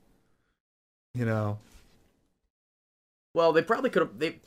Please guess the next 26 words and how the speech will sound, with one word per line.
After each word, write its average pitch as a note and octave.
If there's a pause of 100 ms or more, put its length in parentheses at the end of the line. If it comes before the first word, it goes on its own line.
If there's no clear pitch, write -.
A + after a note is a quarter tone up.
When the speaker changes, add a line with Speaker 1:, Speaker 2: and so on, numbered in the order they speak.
(280)
Speaker 2:
I A3+
would, C4
I G#3
would, A#3
I, F#3+
I F#3
would F#3+
argue D#3+
they C3+
probably C3+
promised A#2+
her C3
that A2+
they A#2+
would A2
remove A2
Maegor A#2
and, A2
and A2
make G#2
her A2+
queen D3+
or B2
something D3
like C#3+
that. D3+